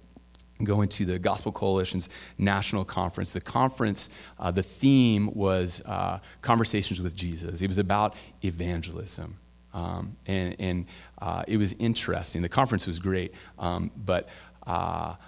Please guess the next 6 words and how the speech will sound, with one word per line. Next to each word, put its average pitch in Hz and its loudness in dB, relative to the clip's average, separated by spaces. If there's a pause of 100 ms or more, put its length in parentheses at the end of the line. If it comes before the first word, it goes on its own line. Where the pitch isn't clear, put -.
(140)
what, 110 2
what 107 2
happened 107 2
in, 92 -2
in, 90 0
uh, 85 -6